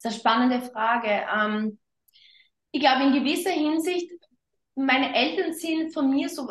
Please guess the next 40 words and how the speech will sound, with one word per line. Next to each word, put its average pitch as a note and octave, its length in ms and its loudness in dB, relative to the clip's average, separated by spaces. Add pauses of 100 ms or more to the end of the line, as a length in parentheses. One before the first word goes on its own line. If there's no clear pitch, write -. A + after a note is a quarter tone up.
sie G#3 200 -10
sind A3 60 -2
nicht G#3+ 160 -4
undiszipliniert, A#3 760 -2
aber A#3+ 160 2
sie B3 140 -4
sind C#4 160 -4
so D4 80 -2
ein C4+ 60 -2
Stück C#4+ 240 -8
weit C4 180 0
das C4 140 -10
Gegenteil, A#3+ 640 0
ne? G3+ 80 -2
Also B3 180 -2
sie C4+ 160 -4
haben C4 100 0
eher B3+ 280 0
immer C#4 160 -2
gesagt, C#4 220 -12
„Lass C#4 260 2
es C#4 120 -8
doch C4 140 -10
sein, A#3 500 0
quäl B3+ 200 -4
dich B3+ 200 0
nicht A#3+ 220 -2
so.“ B3+ 220 -2
Also B3 260 0 (320)
sie C#4+ 180 -2
war, D4 160 4
haben C#4 200 4
nie D#4 120 4
so F#4+ 120 0
den D4 140 -4
Anspruch A#3 420 -4
an C#4+ 180 0
sich D4+ 180 -6
gehabt, B3+ 240 -4
irgendwie C#4+ 580 -2